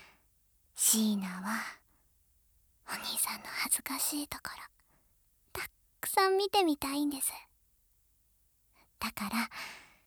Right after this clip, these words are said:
年下の椎名の手で、シコシコされて、おちんぽいっぱい感じちゃってる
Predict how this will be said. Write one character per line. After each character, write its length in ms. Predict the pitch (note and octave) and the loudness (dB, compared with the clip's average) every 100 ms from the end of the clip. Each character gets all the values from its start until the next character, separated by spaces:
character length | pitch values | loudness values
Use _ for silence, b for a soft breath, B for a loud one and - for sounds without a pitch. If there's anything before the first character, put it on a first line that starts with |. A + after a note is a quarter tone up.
| B _ _ _ _ _ - | B _ _ _ _ _ -8
年 440 | F#3 - - A3 | -4 0 2 2
下 540 | A3 - - - G#3+ G#3 | 0 -2 -4 -4 -4 -4
の 280 | A3 A#3 - _ _ _ _ _ _ _ | -4 -6 -10 _ _ _ _ _ _ _
椎 340 | - - E4 F4+ | 6 6 8 6
名 180 | D#4+ A3 | 4 2
の 140 | F3+ - | -2 -8
手 140 | G#3 | -8
で、 80 | - - B B B B _ _ - | -8 -12 B B B B _ _ 6
シ 180 | - - | 8 8
コ 140 | A3+ | 6
シ 120 | - | 4
コ 100 | - | 2
さ 160 | - - | -2 -2
れ 100 | G3+ | -6
て、 120 | - - - B B B B B B - _ _ | -6 -8 -8 B B B B B B -20 _ _
お 100 | A#3 | -6
ち 260 | A3+ - C#4 | 2 4 4
ん 60 | C#4+ | 0
ぽ 180 | - | -4
い 140 | - - | -6 -6
っ 40 | - _ _ | -10 _ _
ぱ 140 | - - | 4 4
い 100 | - | 2
感 240 | D#4+ D#4+ | 2 2
じ 120 | D#4+ | 0
ち 100 | - | 0
ゃ 40 | D#4 | -2
っ 40 | |
て 180 | - | 0
る 80 | D#4 | 2